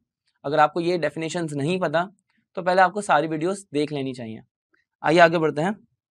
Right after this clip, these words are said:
नेक्स्ट एमसीक्यू में हमसे पूछा जा रहा है, "When the alcohol contains more than three hydroxyl groups, they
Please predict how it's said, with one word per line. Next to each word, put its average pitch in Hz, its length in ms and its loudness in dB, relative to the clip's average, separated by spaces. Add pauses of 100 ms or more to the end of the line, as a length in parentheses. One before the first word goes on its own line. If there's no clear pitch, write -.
(1400)
नेक्स्ट 165 300 2
एमसीक्यू 165 380 0
में 175 60 4
हमसे 165 160 0
पूछा 160 200 -2
जा 143 160 4
रहा 156 120 4
है, - 120 -8 (340)
"When 160 280 4
the 196 180 10
alcohol 147 500 4 (420)
contains 156 640 0
more 165 300 0
than 165 240 4
three 185 340 2
hydroxyl 143 580 2
groups, 175 360 -2
they 165 100 2